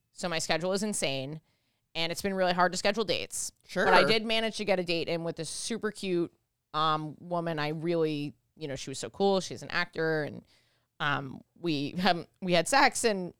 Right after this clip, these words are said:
Speaker 2: For the first time?
Speaker 1: Yeah, and I, I like dirty talk.
Speaker 2: Me
Speaker 1: Uh,
Speaker 2: too.
Speaker 1: yes, that's why I brought this up for, specifically for you.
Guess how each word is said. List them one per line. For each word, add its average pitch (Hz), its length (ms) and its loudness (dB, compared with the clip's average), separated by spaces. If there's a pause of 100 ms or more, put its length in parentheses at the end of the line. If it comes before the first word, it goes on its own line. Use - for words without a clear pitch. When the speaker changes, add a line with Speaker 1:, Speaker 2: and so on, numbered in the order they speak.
(640)
Speaker 2:
For 202 60 -10
the 165 80 -10
first 170 200 2
time? 175 280 0
Speaker 1:
Yeah, 202 340 8
and 208 80 8
I, 247 280 8
I 247 200 8
like 240 400 6
dirty 170 260 2
talk. 311 380 0
Speaker 2:
Me - 60 -16 (120)
Speaker 1:
Uh, 170 760 10
Speaker 2:
too. - 40 -10 (320)
Speaker 1:
yes, - 260 -2
that's - 220 -10
why 147 240 4
I - 20 -2
brought 135 240 -2
this - 160 -6
up 233 260 2 (160)
for, - 180 -14
specifically 180 540 -6
for 156 120 -8
you. 170 280 0